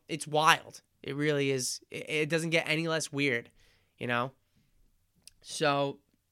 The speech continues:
pretty cool, but also weird. All right, let's finally get into the Super Bowl, man.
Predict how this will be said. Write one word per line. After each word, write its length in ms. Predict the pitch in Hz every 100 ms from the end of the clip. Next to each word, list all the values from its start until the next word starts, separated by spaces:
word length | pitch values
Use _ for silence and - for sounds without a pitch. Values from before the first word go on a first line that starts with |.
| _ _ _ _ _ _ -
pretty 200 | 208 196
cool, 320 | - 120 - _ _ _ _ _
but 100 | 156
also 260 | 156 131 131
weird. 300 | - - - _ _ _ _ _ _ _ _ _ _ _ _ _ _ _ _ _ _ 233
All 120 | 220
right, 200 | 233 175
let's 140 | 208
finally 320 | - 240 226
get 200 | 208 208
into 200 | 208 196
the 60 | 185
Super 320 | - 165 139
Bowl, 160 | 127 127
man. 400 | 131 135 135